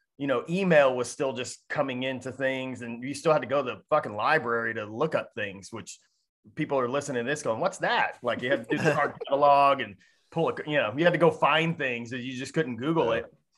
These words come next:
Speaker 1: But your generation has grown up in front of screens. And so as technology improves, there's definitely a,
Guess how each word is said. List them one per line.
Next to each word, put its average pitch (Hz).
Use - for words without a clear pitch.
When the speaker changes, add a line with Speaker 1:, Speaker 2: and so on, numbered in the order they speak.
Speaker 1:
But 139
your 196
generation 151
has 143
grown 135
up 151
in 131
front 123
of 113
screens. 165
And 135
so 147
as 135
technology 143
improves, 127
there's 123
definitely 139
a, 110